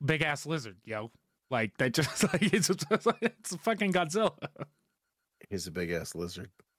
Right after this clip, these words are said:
Speaker 1: And you put
Speaker 2: All right.
Speaker 1: enough of anything, like, yeah, of course, if you put billions and billions and billions and
Speaker 2: Yeah,
Speaker 1: billions of
Speaker 2: that's right.
Speaker 1: xenomorphs on him, but they still have to breed 'em.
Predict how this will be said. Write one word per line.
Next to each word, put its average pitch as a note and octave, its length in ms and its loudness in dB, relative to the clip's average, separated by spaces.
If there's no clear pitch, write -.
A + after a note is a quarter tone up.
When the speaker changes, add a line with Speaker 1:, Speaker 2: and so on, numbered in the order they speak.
Speaker 1:
And A#3 140 8
you A#3 120 8
put - 160 2
Speaker 2:
All B3 40 8
right. A3+ 80 6
Speaker 1:
enough G3 300 4
of F3 180 4
anything, D#3+ 600 4
like, C3 460 0
yeah, C#3+ 480 4
of C3 220 -2
course, C#3 400 2
if B2+ 140 -2
you C#3 120 4
put C3 260 0
billions C3 460 6
and B2 140 4
billions B2+ 420 6
and B2 140 4
billions B2 400 6
and A#2+ 100 8
Speaker 2:
Yeah, - 60 4
Speaker 1:
billions B2 380 6
of B2 120 2
Speaker 2:
that's A2+ 40 0
right. C3+ 100 4
Speaker 1:
xenomorphs A#2+ 360 2
on A#2+ 100 0
him, A#2+ 100 0
but F3 340 4
they F3 180 4
still A3+ 160 4
have A3 120 6
to G3 60 2
breed G3 220 6
'em. A3+ 160 6